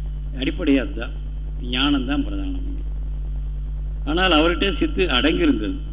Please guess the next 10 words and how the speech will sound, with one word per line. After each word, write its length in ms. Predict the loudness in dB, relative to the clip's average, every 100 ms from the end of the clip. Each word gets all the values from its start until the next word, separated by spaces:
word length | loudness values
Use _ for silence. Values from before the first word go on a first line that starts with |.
| -6 -6 -6 -6 -6 -6 -8 -8 -8 -6 -6
சின்ன 300 | 0 2 4
வயசுல 240 | 2 2
ஜென்மாந்திரத்திலே 680 | 2 4 6 6 2 0 2
அடங்கியிருந்தது. 560 | 2 2 0 -2 -2 -4 -4 -4 -4 -4 -4 -4 -4 -4 -4 -4 -2
வாயிஷ்ட 280 | -2 0 2
பாடம் 340 | 4 4 4 2 0 -4 -4 -4 -4 -4 -4 -4 -4 -4 0
ம-, 600 | 0 0 -2 -2 -2 -4 -4
ஓதிலிங்க 380 | -2 2 4 4
சாமிகிட்ட 320 | 4 0 -2 -2
கேட்டு, 560 | 0 0 2 2 2